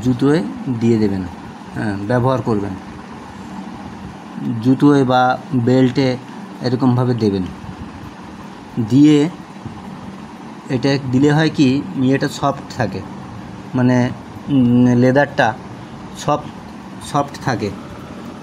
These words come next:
তো সেই জন্য দিয়ে এরপরে আপনারা এইভাবে, উম, ইয়েটা মানে পালিশ করে দেবেন। পালিশ করে দিলে হলো কি,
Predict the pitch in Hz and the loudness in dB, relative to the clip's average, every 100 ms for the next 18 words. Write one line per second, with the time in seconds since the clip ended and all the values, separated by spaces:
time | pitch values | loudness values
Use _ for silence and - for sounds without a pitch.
0 | - - - - 127 120 123 135 - - | -16 -16 -12 0 4 4 4 0 -8 -2
1 | 127 127 147 151 254 143 127 139 185 - | 2 4 6 4 2 0 2 4 4 0
2 | - - - - 131 120 135 156 202 - | -10 -14 -12 -4 -2 0 2 2 0 -6
3 | - - 123 - 135 147 196 - - - | -16 -10 -8 -4 -4 -2 -4 -10 -14 -14
4 | - - 127 123 123 139 202 - - - | -14 -12 -4 -2 0 0 0 -6 -14 -14
5 | - - - 127 120 113 226 - - - | -14 -10 -6 -4 -4 -6 -8 -10 -12 -10
6 | 127 120 127 120 113 - - 123 - - | -4 0 2 2 -2 -4 -8 -10 -8 -6
7 | 120 113 131 139 131 - 120 110 104 95 | -2 -2 2 4 4 2 0 0 -2 -4
8 | - - - - - - - - - - | -10 -12 -12 -12 -12 -14 -14 -14 -14 -14
9 | - - - - - - - - - - | -14 -12 -14 -14 -14 -12 -12 -12 -12 -14
10 | - 123 127 123 - 143 135 139 147 147 | -8 2 2 4 4 4 6 6 6 8
11 | 156 151 135 | 6 6 4